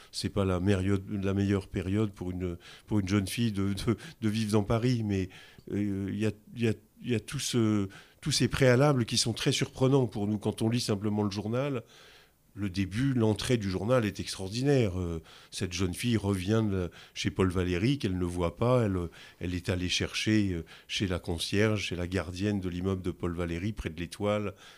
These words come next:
euh, un paquet. Et dans ce paquet, il y a un cadeau, il y a le, il y a un, un livre que Paul Valéry lui a, lui a signé, qu'elle lui a apporté, on, euh, comprend-on, et que Paul Valéry a signé à cette jeune fille.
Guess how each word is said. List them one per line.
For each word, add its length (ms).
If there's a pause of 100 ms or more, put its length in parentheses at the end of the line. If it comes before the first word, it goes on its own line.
(140)
euh, 320
un 60
paquet. 640
Et 40
dans 140
ce 100
paquet, 440 (260)
il 40
y 20
a 60
un 80
cadeau, 500
il 60
y 60
a 80
le, 300 (400)
il 60
y 40
a 80
un, 280
un 120
livre 380
que 160
Paul 220
Valéry 500
lui 220
a, 100 (260)
lui 120
a 40
signé, 460
qu'elle 180
lui 140
a 40
apporté, 580
on, 160 (240)
euh, 100
comprend-on, 640 (240)
et 80
que 140
Paul 240
Valéry 480 (200)
a 80
signé 440
à 80
cette 180
jeune 220
fille. 360